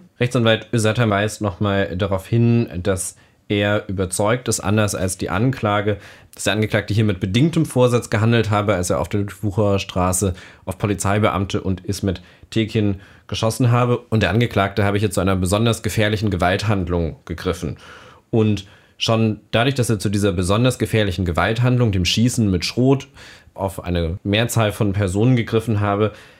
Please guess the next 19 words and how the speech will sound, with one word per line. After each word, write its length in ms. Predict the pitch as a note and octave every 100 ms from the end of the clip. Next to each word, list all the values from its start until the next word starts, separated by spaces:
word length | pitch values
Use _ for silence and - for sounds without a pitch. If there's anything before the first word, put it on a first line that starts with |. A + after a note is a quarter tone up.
| _ _ -
habe 300 | G#2 B2 A2+
er 120 | G2+
billigend 460 | F#2 A#2+ C3+ B2+
in 140 | G2+ G#2+
Kauf 400 | - G2 B2 -
genommen, 500 | A#2 F#2 F2 G#2+ A#2 - - _ _ -
dass 360 | G#2 F#2+ - _ _ -
die 60 | A2+
Personen 480 | A#2 G2+ G2+ A2
dadurch 280 | G2+ F#2+ G2
getötet 460 | G#2+ - A2 A#2+ F2+
werden 280 | E2+ D#2+ F2
könnten. 600 | G2 F#2+ A2+ B2+ A#2+ C3 - - -
Und 340 | A2+ G#2 - -
das 260 | G#2 -
genüge 360 | A2+ A2 A#2 A#2+
nun 220 | G#2+ G2+
mal 300 | F#2 F#2 G2 -
für 520 | - G#2 G2 F#2+